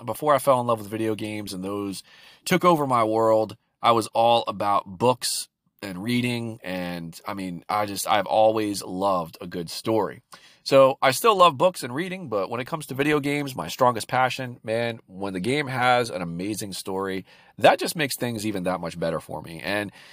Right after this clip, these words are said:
don't get me wrong, I've played a lot of great games with great stories. <sighs> There's just something special about these Spider-Man games. I, I don't know how to explain it, but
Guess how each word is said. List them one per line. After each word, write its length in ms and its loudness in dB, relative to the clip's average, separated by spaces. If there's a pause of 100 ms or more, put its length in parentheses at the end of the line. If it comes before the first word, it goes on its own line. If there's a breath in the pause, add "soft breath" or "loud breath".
(140 loud breath)
don't 80 4
get 80 0
me 80 6
wrong, 420 8
I've 140 0
played 140 2
a 60 4
lot 360 6
of 60 -6
great 200 -4
games 340 -6
with 80 -10
great 220 -4
stories. 580 -2 (360 soft breath)
<sighs> 320 -8
There's 180 0
just 160 -2
something 240 -2
special 460 0
about 240 -2
these 160 -6
Spider-Man 480 -4
games. 320 -10
I, 200 2
I 40 4
don't 100 2
know 60 0
how 140 2
to 60 2
explain 400 -4
it, 140 -4
but 240 0